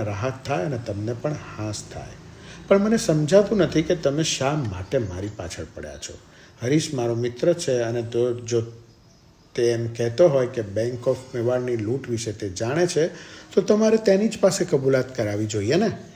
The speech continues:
કે પછી કોઈ ત્રાહિત માણસ પાસે? જીગરે પ્રશ્ન કર્યો તેટલી વારમાં તો હાંડા સાહેબ લાલ થઈ ગયા હતા અને તેમના હાથમાં ચળ આવતી હતી. "ઓકે, હું કલાક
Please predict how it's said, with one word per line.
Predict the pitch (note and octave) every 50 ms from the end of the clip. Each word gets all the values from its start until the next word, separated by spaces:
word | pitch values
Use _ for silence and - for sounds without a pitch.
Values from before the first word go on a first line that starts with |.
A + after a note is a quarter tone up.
| - - - - - -
કે | -
પછી | D#3 E3+ E3+ - - G3
કોઈ | - - F#3
ત્રાહિત | F3+ - E3+ D#3 D#3+ F#3+ G3 - -
માણસ | F#3 D#3 D3 C#3 - -
પાસે? | - A#2 G#2 - - E2 - - - - - - - - _ - F#2
જીગરે | F2+ G#2+ G#2 G2+ G#2+ A2 A#2
પ્રશ્ન | A2+ A2+ A#2 A2 - - - A#2+
કર્યો | A2+ A#2 B2 D3 D3+
તેટલી | D3 - G#2 G2+ - A2+
વારમાં | G#2+ G#2 G#2 A2 A#2+ C3 C3
તો | - B2
હાંડા | G#2+ - G#2 G#2 G#2 G#2+ A2+ A2+
સાહેબ | A2+ - A#2+ A2 G#2+ G2+ E2+
લાલ | E2+ F2+ G2+ A2+ A#2+ B2 A#2
થઈ | G#2+ - F#2 F#2
ગયા | F#2 G2 F2+ E2
હતા | F2 - - G2+ - - - - - - -
અને | C#3+ C#3+ C3+
તેમના | - D3+ C#3 D3 D3+ D3
હાથમાં | B2+ A#2 A#2 - D3+ D3 A#2+ -
ચળ | - C3+ C3+ C#3
આવતી | C3 A#2 G#2+ G2+ - - F#2
હતી. | E2+ F2 - - - - - _ _ _ _ _ _ _ _ -
"ઓકે, | G#2+ G#2 - - C#3 G#2+ - - - - - - - - - - - - - -
હું | A#2+ A2+ -
કલાક | A#2 G#2+ A#2 C3 C#3